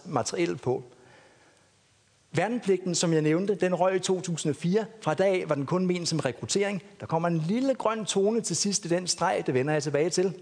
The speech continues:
Hvad an-, i, i, angår ideen om at have soldater, der til daglig lever civilt, men kan kaldes på, det røg også i to tusind og fire. Den operative reserve, man ville, røg til,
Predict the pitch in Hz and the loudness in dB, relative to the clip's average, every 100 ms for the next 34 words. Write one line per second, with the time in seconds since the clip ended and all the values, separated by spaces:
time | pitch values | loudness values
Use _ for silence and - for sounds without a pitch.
0 | - - - _ _ _ - _ _ _ | -18 -20 -20 _ _ _ -20 _ _ _
1 | - - - _ - 156 185 208 220 190 | -20 -20 -20 _ -2 -2 0 -4 -2 0
2 | 180 220 202 147 - 156 190 175 139 240 | 0 -2 -4 -2 0 0 2 2 2 0
3 | 208 185 170 180 160 - - 175 143 202 | 2 2 2 2 0 -4 -2 0 2 2
4 | 208 202 151 151 - 120 123 156 190 160 | 2 0 0 -2 -2 0 2 4 4 4
5 | 180 175 151 196 185 143 131 - 139 147 | 2 0 0 0 0 -2 -2 -4 -2 0
6 | 226 - 190 170 - - 147 123 131 123 | -2 -2 -2 -2 -4 -4 0 2 2 2
7 | 135 139 151 143 147 127 135 - 156 160 | 0 -2 -2 -2 -6 -2 -4 0 0 0
8 | - 147 202 185 190 175 - 170 151 131 | -2 -4 0 2 4 2 2 2 2 2
9 | - 123 156 175 151 135 160 147 143 135 | 0 2 2 2 2 2 2 2 0 0